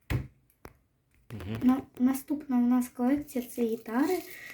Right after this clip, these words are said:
Speaker 2: Е, ви скажете, де лапки? Лапки у нас,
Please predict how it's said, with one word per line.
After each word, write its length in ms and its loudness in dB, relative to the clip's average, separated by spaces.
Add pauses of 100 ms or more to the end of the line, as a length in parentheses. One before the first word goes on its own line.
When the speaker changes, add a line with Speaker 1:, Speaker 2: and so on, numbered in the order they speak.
(460)
Speaker 2:
Е, 120 6
ви 80 6
скажете, 520 0
де 220 2
лапки? 580 0
Лапки 460 2
у 40 2
нас, 560 2